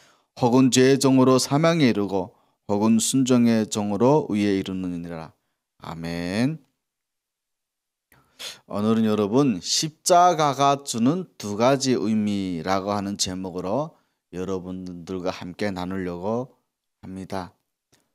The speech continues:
여러분, 중국도 눈이 많이 왔죠. 여기도 눈이 많이 왔는데요.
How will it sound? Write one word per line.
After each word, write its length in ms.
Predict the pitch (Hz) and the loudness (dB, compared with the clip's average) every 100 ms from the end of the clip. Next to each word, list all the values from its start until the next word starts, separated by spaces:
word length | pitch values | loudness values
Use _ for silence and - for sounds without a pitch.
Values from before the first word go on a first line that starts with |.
| _ _ - | _ _ -2
여러분, 260 | 131 156 143 | 2 4 2
중국도 500 | 143 151 170 165 139 | 0 -4 0 4 4
눈이 260 | 139 147 | 4 2
많이 260 | 131 117 131 | 2 2 4
왔죠. 800 | 127 113 120 110 101 117 95 - _ _ _ _ _ _ _ 101 | 2 2 0 2 2 0 -2 -10 _ _ _ _ _ _ _ -2
여기도 260 | 107 120 | 2 2
눈이 280 | 113 117 117 | 2 2 2
많이 280 | 107 101 107 | 0 -2 -2
왔는데요. 800 | 104 101 98 92 110 139 104 | -4 -4 -6 -4 -2 -2 -4